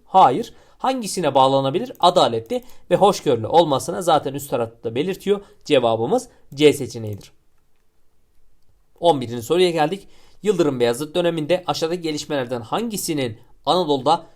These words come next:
Türk siyasi birliğini sağlamaya yönelik olduğu söylenebilir? Bakalım hemen. İstanbul'un ilk defa kuşatılması. İstanbul kimin elindeydi o dönemde?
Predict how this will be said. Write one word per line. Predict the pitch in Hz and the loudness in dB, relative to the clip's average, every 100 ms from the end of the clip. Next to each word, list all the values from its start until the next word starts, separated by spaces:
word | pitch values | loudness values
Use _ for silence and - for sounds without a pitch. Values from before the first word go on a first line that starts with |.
| - - | -20 -8
Türk | 233 - | -6 -6
siyasi | - 139 139 135 139 202 185 127 | -12 -2 2 2 0 -10 -10 -4
birliğini | 147 135 147 151 131 - - | -4 0 -2 0 -4 -6 -20
sağlamaya | - 151 135 143 131 131 170 | -4 4 4 4 0 0 -2
yönelik | 147 123 117 104 - | -2 -4 -4 -8 -4
olduğu | 165 143 180 | -2 0 -2
söylenebilir? | - 139 127 160 180 117 104 - _ _ - | -2 -2 0 -2 -2 -6 -10 -18 _ _ -2
Bakalım | 208 123 104 | 0 -2 -4
hemen. | 107 180 277 - _ _ | -2 -2 -2 -12 _ _
İstanbul'un | 196 - 277 254 247 | -12 2 4 4 -4
ilk | 240 196 | -6 -4
defa | 202 196 | 4 4
kuşatılması. | 185 - - 156 135 - - - | 2 -4 -2 -2 -4 -6 -14 -14
İstanbul | - 220 240 190 | -2 -2 -2 -6
kimin | - 240 | -6 -2
elindeydi | 240 156 123 117 120 | -2 -2 -2 -2 -2
o | 123 | -2
dönemde? | 117 175 285 | -2 -2 -6